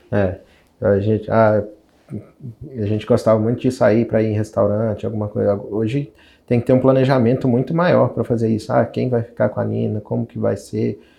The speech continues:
É, quem são as, o, as pessoas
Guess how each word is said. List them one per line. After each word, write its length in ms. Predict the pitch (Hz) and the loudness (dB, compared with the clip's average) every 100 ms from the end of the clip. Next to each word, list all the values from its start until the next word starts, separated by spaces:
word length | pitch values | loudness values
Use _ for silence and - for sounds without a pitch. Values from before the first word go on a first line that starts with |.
| _ - | _ -2
É, 360 | 107 104 104 - | 2 2 0 -2
quem 180 | - 113 | -4 -4
são 280 | 113 117 110 | -2 -2 -2
as, 180 | 104 - _ | -2 -8 _
o, 260 | 110 104 - 107 | -6 -4 -6 -8
as 140 | 104 | -6
pessoas 380 | 107 - 107 | -6 -4 -4